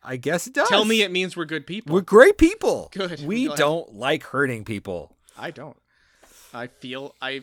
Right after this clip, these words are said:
Speaker 2: am permanently scarred for the scar I put on my brother. Um,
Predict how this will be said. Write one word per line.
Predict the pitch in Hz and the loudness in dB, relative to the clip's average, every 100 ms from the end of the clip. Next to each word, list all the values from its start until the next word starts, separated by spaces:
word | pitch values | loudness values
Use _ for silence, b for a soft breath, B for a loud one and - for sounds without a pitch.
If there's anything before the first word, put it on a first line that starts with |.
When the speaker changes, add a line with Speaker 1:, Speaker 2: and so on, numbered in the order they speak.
| 113 | -14
Speaker 2:
am | 131 120 131 _ _ | -20 -20 _ _ _
permanently | - 165 180 180 175 170 156 | -14 -10 -8 -8 -6 -6 -8
scarred | - 151 135 120 117 | -10 -10 -8 -10 -12
for | 120 117 b b b _ - | -18 -18 b b b _ -16
the | 123 120 _ _ _ _ _ _ - | -16 -18 _ _ _ _ _ _ -20
scar | - 135 123 | -14 -10 -10
I | 117 | -12
put | - 127 | -16 -16
on | 117 113 - | -16 -18 -20
my | 127 | -18
brother. | 113 107 107 _ b b b _ - | -18 -18 -20 _ b b b _ -6
Um, | 156 147 139 139 | -2 -2 -4 -12